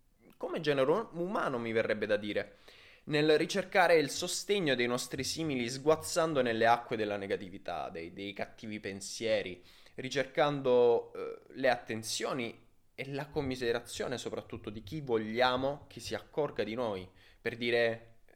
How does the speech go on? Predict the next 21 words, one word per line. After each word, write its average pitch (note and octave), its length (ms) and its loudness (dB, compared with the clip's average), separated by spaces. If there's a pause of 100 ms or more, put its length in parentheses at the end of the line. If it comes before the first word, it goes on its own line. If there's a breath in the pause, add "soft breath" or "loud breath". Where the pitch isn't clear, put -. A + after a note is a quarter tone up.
(140)
eh, G1+ 360 -20
"Ci - 160 -8
sono D3+ 200 0
anch'io, C#3+ 440 2
ehi, D3+ 480 6
<laughs> C3+ 40 -10
guardatemi, C3+ 680 4
sto C3+ 200 -4
passando D3 480 -2
questo C#3+ 320 -4
momentaccio, D3 840 -4
per D3+ 200 -4
favore C#3+ 560 -2
aiutatemi." C3+ 720 -10 (1200 soft breath)
Non D#3 180 -2
sto D#3+ 140 -2
dicendo E3+ 380 2
che B2+ 100 4
debba B2 220 4
essere B2+ 500 4
così. A#2+ 440 -6